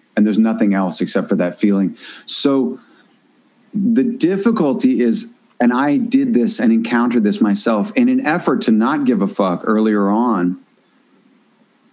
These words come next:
I overshot the mark by quite a distance and became angry.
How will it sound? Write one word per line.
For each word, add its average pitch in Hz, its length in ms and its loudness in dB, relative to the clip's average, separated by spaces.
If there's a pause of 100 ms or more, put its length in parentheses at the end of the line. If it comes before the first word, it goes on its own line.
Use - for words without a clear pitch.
(920)
I 123 120 0
overshot 135 580 0
the 123 60 4
mark 117 320 2
by 107 100 0
quite 110 300 0
a 98 60 0
distance 123 580 0
and 107 120 2
became 104 680 0
angry. 113 580 0